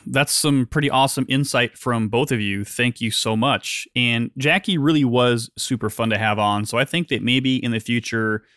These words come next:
we check back with her after all this, uh, is said and done. We'll have her back on the show and pick her brain for some more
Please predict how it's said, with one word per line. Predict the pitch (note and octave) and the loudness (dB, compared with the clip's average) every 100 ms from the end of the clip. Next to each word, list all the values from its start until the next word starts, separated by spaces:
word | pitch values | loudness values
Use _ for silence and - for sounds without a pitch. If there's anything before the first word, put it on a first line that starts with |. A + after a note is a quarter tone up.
| _ - | _ -4
we | C3 | -2
check | - B2 - | 0 -2 0
back | A2+ A2+ | 0 0
with | A#2+ - | -2 -2
her | G#2+ G2+ G2+ - _ - | 0 0 -2 -6 _ -4
after | A2+ - A#2+ | -2 0 0
all | A2+ | 2
this, | A2+ A2+ - | 2 0 -2
uh, | A#2 G#2+ G#2 | 0 0 0
is | G#2+ | 0
said | - A#2+ A2 | 0 0 0
and | G#2 | -2
done. | A2 A2 G#2+ | 0 0 0
We'll | G#2+ | -2
have | A2+ A2 | 0 0
her | A#2+ | 0
back | G#2+ G#2+ A2 | 0 0 0
on | G#2 | -2
the | G#2 | -2
show | - A2 G#2 G#2 G#2 _ - | -2 0 2 0 -2 _ -6
and | G#2+ G#2 - | -2 -2 -2
pick | A#2+ - | -4 -2
her | A#2 | -2
brain | G#2+ A2 G#2+ G2 F#2+ | 0 0 0 0 -4
for | G#2 G2+ | -4 -4
some | - G#2 | -2 0
more | G#2 G2+ F#2+ | 2 2 0